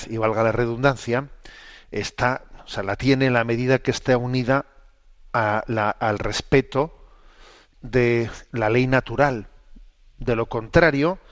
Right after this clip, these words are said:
es una especie de derecho contra derecho. O sea que, claro, cuando se promulgan leyes contra la ley natural, entonces se pr-, se produce esta paradoja, derecho contra derecho.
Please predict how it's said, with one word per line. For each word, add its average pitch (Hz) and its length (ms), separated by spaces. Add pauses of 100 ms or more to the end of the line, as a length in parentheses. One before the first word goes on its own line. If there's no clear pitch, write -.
(420)
es 135 240
una 139 100
especie 139 480
de 135 600
derecho 123 580
contra 123 460
derecho. 107 520 (1400)
O - 60
sea 90 100
que, 101 380 (200)
claro, 110 220
cuando 104 320
se 107 240
promulgan 143 640
leyes 92 640 (580)
contra 127 520
la 110 100
ley 131 240
natural, 147 720 (1000)
entonces 127 380
se 131 80
pr-, 123 180
se 127 140
produce 131 300
esta 131 240
paradoja, 104 600 (640)
derecho 131 580
contra 123 400
derecho. 107 480